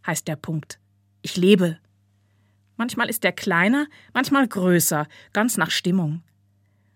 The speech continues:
Und am Ende sieht jede Leinwand ein bisschen aus wie eine Sternenkarte aus dem Weltall. Jeder Tag und jeder Mensch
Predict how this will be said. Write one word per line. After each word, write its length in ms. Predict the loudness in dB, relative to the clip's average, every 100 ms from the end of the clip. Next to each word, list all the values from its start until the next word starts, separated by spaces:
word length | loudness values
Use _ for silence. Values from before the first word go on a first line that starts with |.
| _
Und 120 | -4 0
am 120 | 0
Ende 320 | 2 4 6 6
sieht 240 | 4 0
jede 220 | 0 2
Leinwand 600 | 4 4 4 2 2 2
ein 160 | 0 0
bisschen 420 | -2 -6 -2 -4 -2
aus 400 | -2 0 -2 -4
wie 140 | -4
eine 200 | -2 -2
Sternenkarte 1080 | -2 -4 -2 0 2 2 -2 -4 -4 -4 -4
aus 200 | -4 -6
dem 260 | -4 -4 -4
Weltall. 500 | -6 -8 -10 -12 -16 _ _ _ _ _ _ _ _ _
Jeder 320 | -2 2 2
Tag 380 | 0 0 0 -2
und 140 | -4 -2
jeder 220 | 0 0
Mensch 480 | 0 0 -4 -8